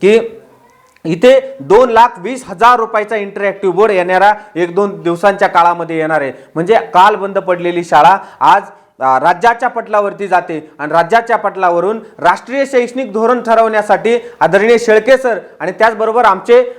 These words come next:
अ, भांगरे सर, अ, सतीश भांगरे सर यांनी संतोष भांगरे सर यांनी आम्हाला जे काही मार्गदर्शन केलंय, या मार्गदर्शनातून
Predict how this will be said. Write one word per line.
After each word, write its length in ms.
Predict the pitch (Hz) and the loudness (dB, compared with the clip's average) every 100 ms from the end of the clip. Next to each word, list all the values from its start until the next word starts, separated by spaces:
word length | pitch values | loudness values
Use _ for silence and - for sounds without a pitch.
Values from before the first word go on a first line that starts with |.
| - | 0
अ, 160 | 147 | 2
भांगरे 440 | 156 - 226 269 277 | 2 0 2 4 4
सर, 200 | 247 165 - - | 2 0 -4 -6
अ, 200 | 143 139 | 0 2
सतीश 360 | 139 208 214 247 | 2 -2 -2 -2
भांगरे 340 | 196 214 254 | 0 2 2
सर 240 | 254 220 160 - _ - | 2 0 -4 -10 _ -6
यांनी 600 | 143 185 220 277 277 - _ _ _ _ _ - - | -2 0 2 0 -4 -16 _ _ _ _ _ -6 -2
संतोष 280 | 202 262 233 | 2 2 2
भांगरे 320 | 214 220 254 | 0 2 2
सर 200 | 233 180 - - | 0 -4 -8 -2
यांनी 240 | 175 233 | 0 2
आम्हाला 320 | 247 220 220 214 | 2 2 0 -2
जे 120 | 208 | -2
काही 180 | 214 202 | -2 0
मार्गदर्शन 600 | 180 180 190 180 196 175 | 0 0 -4 -6 -6 -4
केलंय, 280 | 170 151 - - 156 | -2 -2 -4 -8 -2
या 100 | 180 | -2
मार्गदर्शनातून 920 | 170 160 175 175 170 180 170 180 220 | -2 -2 -4 -4 -4 -2 -2 -2 -4